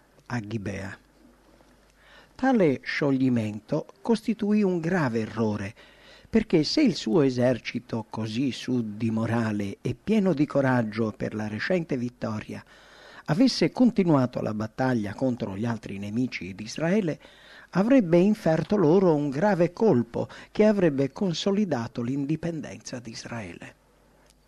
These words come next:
Nel frattempo i Filistei, loro bellicosi avversari, erano attivi. Nonostante la sconfitta di Ebenezer, possedevano ancora alcune colline fortificate nella terra di Israele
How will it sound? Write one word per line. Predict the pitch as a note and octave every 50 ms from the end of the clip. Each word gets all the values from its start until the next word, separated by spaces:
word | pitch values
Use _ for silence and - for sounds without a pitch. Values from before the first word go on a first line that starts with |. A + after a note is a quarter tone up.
| _ _ _ _ _ _ _ _ _ _ _ _ _ _ _ _ _ _ _ _ _ _ - - - - - - - _ _ _ _ _ _ _ _ _ _ _ -
Nel | - C3+ C#3 B2 -
frattempo | - B2+ B2 - _ - F#3+ G#3 A3+ G#3+ - - B2 A#2
i | A2 G#2
Filistei, | - - A#2 A#2 A#2 A2 G#2+ - - - D#3 E3+ F3+ F3+ D#3+ A#2+ G2+ - _ -
loro | - G2+ G#2 B2+ C3 C3 A#2+ A2 G#2+ F#2+
bellicosi | G2+ G#2+ G2+ G2 G2 G2 - B2 B2+ B2 A2 G#2+ G#2
avversari, | G2+ F#2+ G#2 G#2+ - - - - D#3+ D#3+ E3 F3 D#3+ C3+ A#2+ A#2 - _ _ _ _ _ _ _ _ _ -
erano | - C3+ B2 B2+ A#2 G#2+ G2+ G2+
attivi. | G2+ - _ _ - F#2+ G2+ G2 G2+ G#2+ A2 - - _ - - - - _ _ _ _ _ _ _ - - - -
Nonostante | - F#3 G3+ G#3+ G3+ - - D4 C#4 A#3 - D#3+ B2+
la | A#2+ A#2+
sconfitta | - - - G#2+ A2 G#2+ - - D3 D3+ - - A#2+ G#2
di | G2+ F#2+ G2+ G2+ G2 G2+
Ebenezer, | A#2+ B2+ A2 G#2+ G2+ G#2 G#2 G#2+ G#2 - - - B2+ C#3+ D#3+ E3 - _ _ _ _ _ _ _ _ _ _
possedevano | - A3+ G#3+ - - C4+ B3+ F#3 G3 G#3+ A#3 A3+ G#3+ A3 A3
ancora | G#3+ G#3 - G3 F#3+ F#3+ F3 F3+ E3+
alcune | E3 F3 D#3+ - - - F3 F3 E3 D#3+ D#3 D3+ _
colline | - - D#3+ D3+ D3+ D#3 D#3+ E3 D#3 D3 C#3+ -
fortificate | - C#3 C3 B2+ - - D3+ - - D3+ - - B2 B2 B2 - C3 A#2+
nella | A#2 A#2 B2 B2
terra | A#2+ - A#2+ A#2 A2 A#2+
di | G#2 A#2+
Israele | A#2+ A#2 A#2 A#2 A#2 G#2+ G#2+ G#2 G2+ G#2+ A2+